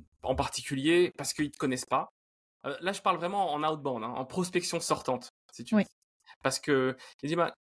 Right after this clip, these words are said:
Speaker 1: comment ce gars-là, externe à ma boîte, va, va mieux connaître mon secteur, euh, que moi qui, qui suis depuis trente ans ?
Speaker 2: Hmm.
Speaker 1: Tu comprends ? Et surtout, est-ce que j'ai envie de parler à cette personne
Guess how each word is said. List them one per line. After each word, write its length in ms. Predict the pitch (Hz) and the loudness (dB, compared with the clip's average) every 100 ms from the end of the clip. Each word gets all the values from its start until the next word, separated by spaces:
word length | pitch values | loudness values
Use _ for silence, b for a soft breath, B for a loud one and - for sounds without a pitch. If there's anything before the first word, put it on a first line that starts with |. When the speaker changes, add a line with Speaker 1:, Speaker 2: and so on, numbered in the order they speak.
| _ | _
Speaker 1:
comment 260 | 190 196 220 | 0 4 2
ce 380 | - - - 156 | 0 -6 -4 0
gars-là, 340 | 156 190 208 | 2 4 2
externe 360 | 156 - 175 165 | 0 0 2 2
à 60 | |
ma 100 | 151 | 0
boîte, 360 | 143 165 202 - | 0 0 0 -2
va, 140 | 139 | -6
va 120 | 139 143 | 0 2
mieux 200 | 151 185 | 4 4
connaître 340 | 180 170 165 | 4 2 2
mon 80 | 143 | -2
secteur, 560 | - 139 - 185 196 - B B B - | -2 -2 0 2 2 -2 B B B -6
euh, 320 | 127 120 123 120 | 0 2 2 0
que 240 | - 139 | -2 0
moi 260 | 135 143 175 | 2 2 0
qui, 140 | 139 | -2
qui 340 | - - 131 | -6 -4 -4
suis 180 | 127 - | -2 -2
depuis 260 | 139 135 143 | -2 -2 -6
trente 300 | - 143 123 | -6 -4 -4
ans ? 60 | 110 _ _ _ _ - | -6 _ _ _ _ 4
Speaker 2:
Hmm. 220 | 208 202 | 6 6
Speaker 1:
Tu 520 | 185 _ _ _ - | 4 _ _ _ -12
comprends ? 260 | 131 127 151 - _ b | -8 -6 -8 -10 _ b
Et 120 | - | -6
surtout, 320 | 131 165 - 190 | -4 -4 -2 0
est-ce 140 | 180 | 2
que 80 | 190 | 0
j'ai 80 | 180 | 0
envie 160 | 180 | 0
de 40 | 175 | 0
parler 320 | 170 170 185 | -2 0 -2
à 60 | |
cette 160 | 175 147 | -4 -4
personne 380 | - 147 180 180 | -4 -2 -2 -2